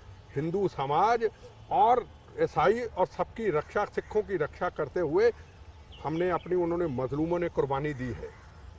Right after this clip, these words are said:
मजलूमों को बचाने के लिए हमारे गुरुओं ने कुर्बानी की। हमारे पे ये मौत का कफन है, आधा जीवन का, शरीर का हिस्सा दे दिया।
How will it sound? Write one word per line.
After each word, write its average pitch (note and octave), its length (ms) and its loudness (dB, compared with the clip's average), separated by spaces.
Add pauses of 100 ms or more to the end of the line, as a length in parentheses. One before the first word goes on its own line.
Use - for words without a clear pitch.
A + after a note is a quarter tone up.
(400)
मजलूमों F3 400 4
को F3+ 120 0
बचाने F3 380 2
के F#3 80 0
लिए F#3 140 2
हमारे D#3+ 320 2
गुरुओं D3+ 280 -2
ने E3+ 80 0
कुर्बानी C3+ 400 -2
की। D#3+ 140 -4
हमारे C3+ 380 0
पे F3+ 120 2
ये F#3+ 120 6
मौत C#3 340 2
का E3 80 0
कफन B2 320 -6
है, G3+ 100 -6 (880)
आधा D#3 280 6
जीवन D#3+ 480 0
का, F#3 140 0
शरीर D#3+ 340 -2
का E3+ 160 -2
हिस्सा B2+ 320 -2
दे B2+ 160 -2
दिया। C3 280 -2